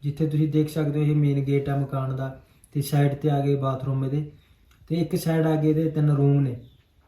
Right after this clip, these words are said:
ਬਹੁਤ ਸੋਹਣੇ ਬਣਾਏ ਹੋਏ ਬਾਈ ਨੇ। ਤੇ ਹੁਣ ਇੱਥੇ ਆ ਗਈ ਬਾਈ ਦੀ ਰਸੋਈ। ਆਜੋ ਆਪਾਂ ਰਸੋਈ ਦਿਖਾਉਂਦੇ ਹਾਂ ਤੁਹਾਨੂੰ। ਤੇ ਰਸੋਈ ਬਹੁਤ ਵਧੀਆ ਜੀ ਬਾਈ ਦੀ।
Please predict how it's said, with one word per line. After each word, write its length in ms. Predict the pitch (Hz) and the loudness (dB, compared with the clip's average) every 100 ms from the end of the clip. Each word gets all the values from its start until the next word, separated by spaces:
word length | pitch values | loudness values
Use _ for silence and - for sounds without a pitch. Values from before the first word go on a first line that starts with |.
| _ | _
ਬਹੁਤ 240 | 139 147 151 | -2 0 0
ਸੋਹਣੇ 200 | 147 151 | 0 2
ਬਣਾਏ 280 | 143 139 135 | 0 0 -2
ਹੋਏ 160 | 135 | -4
ਬਾਈ 180 | 131 135 | -4 -2
ਨੇ। 200 | 143 156 - _ _ _ _ _ | -2 -4 -12 _ _ _ _ _
ਤੇ 120 | 151 | 2
ਹੁਣ 240 | 135 160 | 4 4
ਇੱਥੇ 360 | 175 160 - 175 | 2 0 0 0
ਆ 100 | 165 | 2
ਗਈ 140 | 156 | 2
ਬਾਈ 240 | 151 151 147 | 2 2 2
ਦੀ 260 | 147 151 | 2 2
ਰਸੋਈ। 420 | 147 - 139 127 113 - - - | 2 0 -2 -2 -4 -12 -18 -8
ਆਜੋ 200 | 139 139 | -4 -4
ਆਪਾਂ 200 | - 131 | -4 -6
ਰਸੋਈ 280 | 127 131 | -4 -4
ਦਿਖਾਉਂਦੇ 320 | 131 127 143 139 | -4 -2 0 2
ਹਾਂ 80 | |
ਤੁਹਾਨੂੰ। 300 | 131 139 185 - - - _ _ _ _ _ _ _ _ _ _ _ - | 2 2 2 -2 -18 -20 _ _ _ _ _ _ _ _ _ _ _ -2
ਤੇ 340 | 165 180 - - - _ 185 | 2 2 0 -16 -20 _ -8
ਰਸੋਈ 720 | 147 165 165 175 190 196 - - _ _ _ _ _ _ | -2 2 4 4 4 2 -4 -18 _ _ _ _ _ _
ਬਹੁਤ 300 | 170 156 185 | 0 2 2
ਵਧੀਆ 260 | 165 160 190 | 2 2 2
ਜੀ 180 | 170 160 | 2 0
ਬਾਈ 180 | 156 151 | 2 2
ਦੀ। 200 | 170 | 0